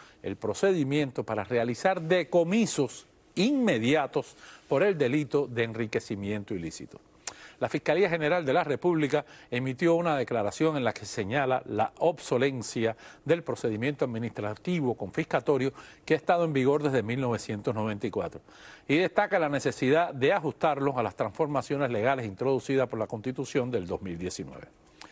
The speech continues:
Advierte sobre la urgencia de mejorar la aplicación de estos procedimientos confiscatorios, considerándolos esenciales para garantizar una administración de justicia efectiva en el país.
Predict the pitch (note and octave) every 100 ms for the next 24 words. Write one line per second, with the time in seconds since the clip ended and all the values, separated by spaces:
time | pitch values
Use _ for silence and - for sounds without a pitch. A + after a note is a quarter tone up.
0 | - - - - G#2 A#2+ F#3+ F3+ F#3+ -
1 | D3 B2+ A#2 G#2+ - G#3+ G3 - D#3 G#2+
2 | G#2+ C#3+ C3 B2+ D#3 C3 A2 A#2+ A2+ A2
3 | E3+ D#3+ D#3+ E3+ E3+ B2+ - F3 D3 E3+
4 | E3 D#3+ B2+ G#2 F#3+ - - E3 - G#3+
5 | F3+ G2+ E2+ - - - - - B2+ F#3+
6 | F3+ D3 E3+ E3 D3+ D3 - B2 - D3
7 | C#3 - - - - C3+ E3 D#3+ D3+ B2+
8 | - D3+ D3 C3+ A2+ A2 - G#2 - D3
9 | C#3 B2 - D#3+ - - D#3+ D3+ A#2 -
10 | D3 C3+ - A#2 A2 A2 - F2+ E2 -